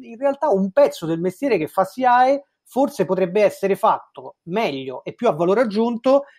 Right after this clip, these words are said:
da un'infrastruttura basata su blockchain. Quindi oggi siae, come siae noi stiamo investendo su blockchain, tu, uno potrebbe dire: "Cavolo, ma perché tu siae sei pazzo completo che investi su qualcosa che ti disintegra?" In realtà, ehm,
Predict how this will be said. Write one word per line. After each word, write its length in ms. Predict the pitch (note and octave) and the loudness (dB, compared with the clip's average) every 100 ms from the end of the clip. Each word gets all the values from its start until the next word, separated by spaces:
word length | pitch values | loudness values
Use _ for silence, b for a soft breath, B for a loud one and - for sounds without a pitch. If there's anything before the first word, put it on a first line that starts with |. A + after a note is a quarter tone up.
| B | B
da 140 | F3 | 2
un'infrastruttura 800 | F#3+ E3+ F#3+ F#3+ A#3+ B3 G#3+ A#3 | 2 2 0 -2 -2 -4 0 0
basata 500 | F#3+ D3 F#3 A3+ A#3 - | 0 2 4 4 0 -6
su 160 | D#3+ | -10
blockchain. 580 | C#3 C#3 - F#3 C#3+ B2 B2 _ _ _ | -6 -6 -2 -2 -2 -8 -20 _ _ _
Quindi 460 | - B3+ G#3 F3+ - _ - | -6 -2 0 0 -4 _ 0
oggi 240 | A3 E3 | 0 0
siae, 400 | D3 G#3+ F#3+ E3 | 2 4 4 2
come 200 | F#3 G3+ | -2 -2
siae 200 | G#3 B3+ | 0 0
noi 100 | A3+ | 0
stiamo 200 | G#3+ D#3 D#3+ | -2 -4 -6
investendo 580 | D#3 E3+ - E3+ C#3 | -6 -6 -2 -2 -2
su 100 | C3+ | -8
blockchain, 420 | E3 G#3 G#3 G#3 C#3+ | -4 -4 -2 -4 -4
tu, 160 | A3 G3+ | -10 -6
uno 180 | G#3+ | -4
potrebbe 300 | D3+ D3+ C#3 D#3 | -4 -4 -8 -8
dire: 160 | D3 | -6
"Cavolo, 320 | G#3 G3 C#3 | -6 -4 -6
ma 140 | D#3 - | -6 -4
perché 440 | A3+ A3 C#4+ F3 B B B | -4 -2 0 0 B B B
tu 100 | C4+ | -2
siae 240 | G3+ G#3 | 4 2
sei 140 | - C3+ | 2 0
pazzo 300 | G3 F#3+ F3 | 0 0 -4
completo 420 | D#3+ C#3+ C4+ D#3+ | -4 0 2 2
che 80 | D3 | -4
investi 360 | C#3+ D#3 E3 C#3+ | -4 -6 -6 -10
su 120 | D#3 | -8
qualcosa 360 | D3+ - F3+ E3+ | -8 -2 -2 0
che 120 | D3 | -4
ti 100 | D3 | -6
disintegra?" 580 | D3 D3 C3 - B2+ A#2+ - b b b | -10 -10 -12 -14 -14 -14 -16 b b b
In 100 | B3 | 0
realtà, 580 | C#4+ D4 F#3 C#3+ C#3 D3 | 0 2 0 0 -2 -2
ehm, 520 | F3+ D#3 D3+ D3+ D#3 | -8 -12 -10 -10 -14